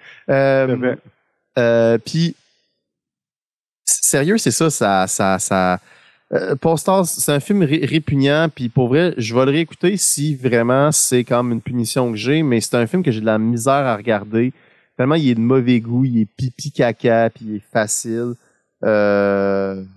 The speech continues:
Speaker 1: ce qui est pas le cas du prochain film, qui est, euh, un autre Uwe Boll. Décidément, hein, c'est
Speaker 2: <laughs>
Speaker 1: Blood Rain. C'est un film,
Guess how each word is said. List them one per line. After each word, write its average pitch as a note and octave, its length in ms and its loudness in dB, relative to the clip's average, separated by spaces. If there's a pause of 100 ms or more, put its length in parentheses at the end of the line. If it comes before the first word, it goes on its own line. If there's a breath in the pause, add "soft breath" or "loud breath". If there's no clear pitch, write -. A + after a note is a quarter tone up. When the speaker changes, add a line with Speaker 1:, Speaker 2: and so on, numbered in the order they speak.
(540)
Speaker 1:
ce - 140 -8
qui - 80 0
est C#3 40 0
pas C4 160 2
le F#3+ 140 2
cas G3+ 200 0
du C3+ 140 -10
prochain D3 520 0
film, F#3+ 460 -2 (420)
qui D#3 240 2
est, E3 120 0
euh, A2+ 320 4
un B2 180 2
autre G3+ 220 2
Uwe C3+ 300 4
Boll. C#3 380 0 (360 soft breath)
Décidément, D3 680 0
hein, A3+ 300 -2 (240 soft breath)
c'est D#3 300 2
Speaker 2:
<laughs> E3 100 0
Speaker 1:
Blood E3+ 340 2
Rain. D3+ 560 0
C'est - 380 -2
un C#3 180 2
film, G#3 400 -2